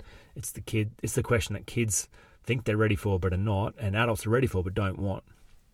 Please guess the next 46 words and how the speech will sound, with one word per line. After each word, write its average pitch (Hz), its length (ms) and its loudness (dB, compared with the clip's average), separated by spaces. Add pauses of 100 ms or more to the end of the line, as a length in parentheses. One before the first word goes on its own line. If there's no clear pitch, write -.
(580)
If - 100 -2
you 131 60 6
wanna 147 100 8
become 123 260 4
a 104 60 2
trustworthy 107 480 0
person, 107 640 2 (1040)
you 117 160 0
actually 120 260 0
have 110 200 2
to 104 140 -2 (180)
go 113 140 4
back 110 320 2
and 110 120 -2
open 107 320 2
the 98 60 2
dream 107 280 2
space 104 360 -4
and 101 80 0
be 92 80 0
very 104 320 4
clear 98 340 0
about 95 300 0
what 107 200 4
it 131 120 4
is 127 160 0
that 117 160 2
you 120 260 6
want. 135 360 -4 (360)
Primarily, 117 580 2
what - 220 -2
life 160 320 2
do 95 80 -4
you 101 180 2
want 160 180 0
to 90 40 0
live? 82 160 -4
What 151 100 -4
kind 190 180 2
of 151 80 -4
person 139 360 0
do 90 100 -4
you 104 220 -2
want 127 180 -4
to 90 60 -8
be? 80 240 -8